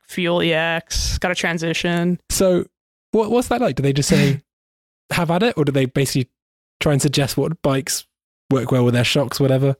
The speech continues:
Speaker 1: Yeah, I think this year was probably, I mean, I don't know what I'm doing next year, but this is kinda, like, the first of this kinda program.
Speaker 2: Hmm.
Speaker 1: Um, and I think it was kinda, like, I remember it was ki-, I think, kinda Tyler Moreland's idea.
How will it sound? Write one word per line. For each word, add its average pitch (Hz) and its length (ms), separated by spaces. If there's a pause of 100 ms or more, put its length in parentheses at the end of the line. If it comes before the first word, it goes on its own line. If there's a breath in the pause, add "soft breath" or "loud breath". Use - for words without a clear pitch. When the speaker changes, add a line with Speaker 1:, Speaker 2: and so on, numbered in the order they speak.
(120)
Speaker 1:
Yeah, 254 340
I 262 60
think 294 320
this 202 340
year 220 680 (240)
was 190 180 (320)
probably, 170 760 (200)
I - 40
mean, 202 120
I 170 80
don't 160 100
know 156 60
what 156 100
I'm 156 80
doing 156 180
next 156 200
year, 185 100
but 175 140 (320)
this 180 240
is - 60
kinda, 202 200
like, 170 160
the - 80 (140)
first 175 400
of 180 160
this 190 200
kinda 196 280
program. 220 600
Speaker 2:
Hmm. 95 680
Speaker 1:
Um, 156 580 (800)
and 156 560 (460)
I - 20
think 208 180
it 196 40
was 180 120
kinda, 170 480
like, 170 160
I 185 40
remember 190 520
it 185 80
was 185 240
ki-, - 240
I 208 60
think, 185 200
kinda 180 220
Tyler 160 380
Moreland's 170 440
idea. 175 500